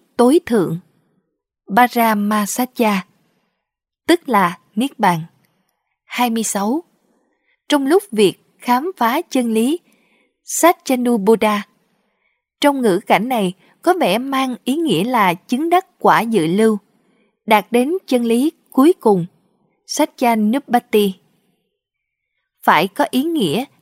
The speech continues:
là chứng quả A-la-hán. Cần ghi nhận rằng đạt đến chân lý cuối cùng không phải có được nhờ bất cứ biện pháp mới nào, nhưng chỉ là qua sự phát triển lặp lại nhiều lần các chi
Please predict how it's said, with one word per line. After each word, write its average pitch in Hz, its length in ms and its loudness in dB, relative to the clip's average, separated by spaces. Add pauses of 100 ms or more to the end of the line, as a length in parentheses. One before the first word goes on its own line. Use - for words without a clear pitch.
là 208 260 2
chứng 262 400 -4
quả 233 360 0 (100)
A-la-hán. 214 600 -2 (800)
Cần 220 240 2
ghi 277 180 2
nhận 196 260 -2
rằng 190 320 -2 (340)
đạt 202 280 0
đến 233 380 0
chân 254 200 -2
lý 247 200 0 (160)
cuối 320 200 6 (100)
cùng 190 340 2
không 285 280 -2
phải 185 220 0
có 311 140 0
được 214 320 2 (240)
nhờ 202 540 2
bất 277 340 -2
cứ 254 300 0 (200)
biện 175 320 2
pháp - 300 -6
mới 233 240 -2
nào, 226 340 0 (760)
nhưng 294 260 0
chỉ 185 220 0
là 214 340 2
qua 254 360 -2
sự 175 320 -2
phát 330 220 -2
triển 220 320 -2
lặp 240 200 -2
lại 180 300 2
nhiều 208 400 2
lần 196 300 2 (380)
các 359 160 0 (160)
chi 294 220 6